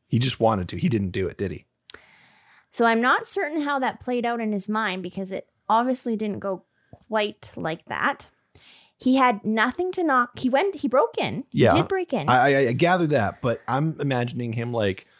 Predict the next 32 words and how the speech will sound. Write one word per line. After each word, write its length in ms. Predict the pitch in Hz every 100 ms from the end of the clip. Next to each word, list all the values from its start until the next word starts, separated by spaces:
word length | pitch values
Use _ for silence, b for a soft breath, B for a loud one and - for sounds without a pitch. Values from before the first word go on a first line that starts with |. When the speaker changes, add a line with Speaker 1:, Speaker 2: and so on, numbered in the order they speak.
| b b b _
Speaker 1:
at 140 | 120
the 60 | -
bedroom 360 | 123 110 113 107
door, 300 | 104 101 92
maybe 240 | 110 117
even 240 | 117 117
looming 300 | 107 110 104
over 260 | 101 98 101
her 100 | 101
or 80 | 95
something, 360 | - 95 92 92
and 220 | 95 b b b b b b b b -
either 180 | 123 107
she 160 | -
wakes 380 | 107 120 113 -
up 280 | 107 104 -
and 100 | 107
she 100 | -
interrupts 480 | - 113 101 95 -
him, 180 | 104 98
or 80 | 95
he 100 | 107
just 240 | 98 - _
doesn't 280 | - 110 107
have 300 | - 98 92 -
the, 400 | 101 92 87 - _ -
the 100 | 110
chutzpah 680 | - - - - 107 92 95 -
to 80 |
do 200 | 98 95
it. 140 | 80 -
Speaker 2:
Mm-hmm. 380 | 208 208 170